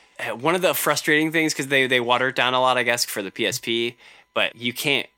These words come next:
crawl. You can only <laughs> lie down on the ground and just stay stationary and, like, spin around. But you can't move while you're all the way on the ground, which is really annoying 'cause that, to me, is really essential Metal Gear Solid stuff, is being able to, like, crawl around.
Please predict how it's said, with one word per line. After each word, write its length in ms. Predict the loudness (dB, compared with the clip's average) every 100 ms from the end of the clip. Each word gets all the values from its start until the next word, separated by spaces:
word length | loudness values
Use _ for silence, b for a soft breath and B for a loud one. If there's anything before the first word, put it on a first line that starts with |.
| _
crawl. 880 | -20 -6 -2 0 0 0 0 -2 -6 -18 _ _
You 140 | -8
can 160 | -4 -2
only 420 | 0 0 4 2 2 -12
<laughs> 140 | -14
lie 300 | -2 2 4
down 240 | 4 2 0
on 160 | -2
the 60 | -2
ground 320 | -2 0 0
and 100 | -2
just 220 | -4 -2 -2
stay 420 | 2 4 4 2
stationary 800 | -2 -4 -6 -6 -8 -12 -14 -16 -16
and, 80 |
like, 160 | -14 -6
spin 300 | -6 -4 -6
around. 480 | -6 -10 -12 -16 -20 _ -8
But 100 | -8
you 100 | -6
can't 360 | 0 0 0 -4 -14
move 300 | -12 -12 -8
while 240 | -4 -2
you're 380 | -2 -2 -6 -6
all 260 | -4 -4 -6
the 100 | -8
way 280 | -4 -4 -4
on 160 | -8
the 60 | -4
ground, 380 | 0 0 0 -2
which 120 | -8
is 140 | -6
really 220 | -2 0 0
annoying 360 | -2 -4 -6
'cause 120 | -6
that, 200 | -4 -4 -6
to 80 |
me, 140 | -6 -6
is 140 | -6
really 200 | -8 -8
essential 580 | -4 -4 -4 -6 -8 -12 _ _
Metal 240 | -8 -6 -4
Gear 160 | -6
Solid 360 | -4 -2 -2 -4
stuff, 320 | -4 -4 -6
is 80 | -10
being 180 | -10 -8
able 220 | -8 -10
to, 60 | -16
like, 140 | -16
crawl 380 | -8 -2 -2 -2
around. 400 | -4 -4 -6